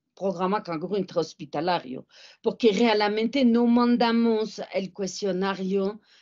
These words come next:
eh, fue un cuestionario hecho con el Ministerio de ascon, eh, en comentarios, no mandamos el cuestionario a las unidades neonatales, ¿sí? No respondieron a Arauca y Chocó, que sí tienen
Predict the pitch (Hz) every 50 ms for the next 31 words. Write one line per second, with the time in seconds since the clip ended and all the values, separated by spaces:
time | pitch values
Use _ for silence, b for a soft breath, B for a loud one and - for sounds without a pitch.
0 | b b - - 165 170 165 165 - 202 202 202 190 - 220 202 196 - 214 196
1 | 196 202 196 185 208 220 208 196 185 - - 208 196 - 190 185 165 170 180 185
2 | 185 185 180 175 - - 208 190 190 202 208 202 196 156 139 143 - - - -
3 | 247 233 247 254 247 233 247 247 b b b b b b b _ - - 165 160
4 | 127 - 190 185 185 196 160 165 156 151 - - 226 208 247 247 240 294 285 240
5 | 226 226 233 226 220 220 220 220 208 208 202 202 208 226 247 240 - - - -
6 | - 185 185 - 202 185 190 - 190 180 175 170 160 185 220 262 262 185 143 151
7 | - - 208 175 165 165 165 165 185 196 185 214 226 208 185 175 175 170 160 160
8 | 156 143 127 - _ - 131 139 - - - - - - - B B B B B
9 | B B B - - - 214 240 247 - - - 247 220 240 262 247 262 285 247
10 | - - 247 254 247 202 233 226 208 240 240 233 233 214 185 180 196 202 196 190
11 | 185 190 - 240 254 254 214 190 - - 226 196 185 185 - 214 196 214 220 -
12 | - 160 156 156 - - - - - 247 233 196 - - 208 240 233 220 208 208
13 | 202 202 202 202 202 190 190 185